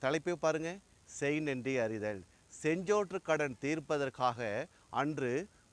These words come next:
கும்பகர்ணன் தன் உயிரை விட்டான். மகாபாரதத்தில் கர்ணனும் செஞ்சோற்று கடன் தீர்ப்பதற்காக தீய வழியில் சென்றான். அப்ப இவைகளை பார்க்கின்ற பொழுது நமக்கும் ஏதோ ஒரு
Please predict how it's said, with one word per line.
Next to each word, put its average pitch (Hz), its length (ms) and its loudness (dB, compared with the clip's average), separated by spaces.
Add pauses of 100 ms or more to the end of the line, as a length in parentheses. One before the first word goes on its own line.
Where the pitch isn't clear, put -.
(100)
கும்பகர்ணன் 156 800 0 (440)
தன் 135 200 0
உயிரை 139 380 0
விட்டான். 104 380 -4 (800)
மகாபாரதத்தில் 160 1120 2 (380)
கர்ணனும் 156 720 2 (360)
செஞ்சோற்று 170 580 0
கடன் 143 320 0
தீர்ப்பதற்காக 139 1040 2 (380)
தீய 160 300 -2
வழியில் 123 340 -2
சென்றான். 107 460 -6 (400)
அப்ப 196 240 2
இவைகளை 180 460 2 (100)
பார்க்கின்ற 202 560 2
பொழுது 156 340 0
நமக்கும் 139 720 -2 (340)
ஏதோ 208 600 4
ஒரு 165 520 4